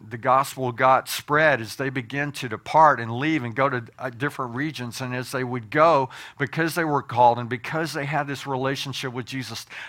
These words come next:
they began to share the hope and love of Christ with others, the non-Jews. And so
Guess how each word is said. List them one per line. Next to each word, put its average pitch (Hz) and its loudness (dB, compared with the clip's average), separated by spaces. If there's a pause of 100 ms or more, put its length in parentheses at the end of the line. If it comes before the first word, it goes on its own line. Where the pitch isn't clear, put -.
they 147 2
began 160 -4
to 135 -4
share 143 -2
the 123 0
hope 135 -2
and 127 -6
love 127 2
of 113 -8
Christ 127 0
with 123 -6
others, 123 -2 (200)
the 131 0
non-Jews. 139 2 (760)
And 160 0
so 147 2